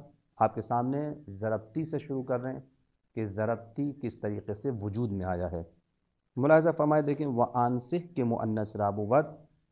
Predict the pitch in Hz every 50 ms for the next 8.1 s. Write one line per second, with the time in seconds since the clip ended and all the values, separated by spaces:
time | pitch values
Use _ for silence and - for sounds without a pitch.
0 | _ _ _ _ _ _ _ _ - 92 92 104 110 117 123 117 - - 170 175
1 | 180 151 131 120 113 110 - - 120 120 139 160 165 139 120 110 107 98 - -
2 | 101 92 90 90 107 110 104 - - - - _ _ _ _ _ _ _ _ _
3 | _ _ _ _ _ _ _ _ _ _ _ _ _ _ _ _ _ _ _ _
4 | _ _ _ - 131 131 127 160 175 185 175 180 151 143 131 147 147 147 143 123
5 | 131 127 131 123 127 - 151 151 147 131 127 123 120 117 123 - 123 117 117 123
6 | 131 135 139 139 - 92 104 107 101 95 107 107 101 - - 113 107 107 120 147
7 | 156 143 123 120 117 120 120 117 - - _ _ 104 107 104 104 101 98 113 123
8 | 123 123